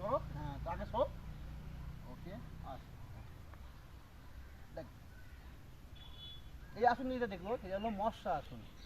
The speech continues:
এটি দেখতে মৎস্য মানে মাছের মতো, তাই এই আসনটির নাম হয়েছে মৎস্য আসন। লক্ষণীয় বিষয়,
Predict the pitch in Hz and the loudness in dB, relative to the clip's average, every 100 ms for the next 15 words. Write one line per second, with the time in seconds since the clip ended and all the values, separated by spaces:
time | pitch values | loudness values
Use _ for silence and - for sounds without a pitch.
0 | - - - - 208 240 226 240 - 214 | -8 -8 -8 -6 -4 -2 4 4 2 -2
1 | 185 185 220 - 220 214 175 185 226 196 | 2 4 4 2 2 4 4 2 2 -2
2 | 170 147 139 - - - - 175 175 202 | -2 0 0 -2 -6 -6 0 6 6 6
3 | 202 208 190 185 190 240 277 - - - | 0 0 2 2 2 6 4 4 -8 -8
4 | - - 202 262 - 151 123 - - - | -8 0 4 4 4 0 -2 -6 -6 -6
5 | - - - - - - - - - - | -6 -6 -8 -8 -8 -8 -8 -6 -6 -6
6 | - - - - - - - - - - | -6 -6 -4 -4 -4 -4 -4 -4 -4 -4
7 | - - - - - - - - 226 - | -4 -4 -4 -2 0 0 -2 2 2 6
8 | 294 277 208 208 196 185 | 6 8 8 6 6 6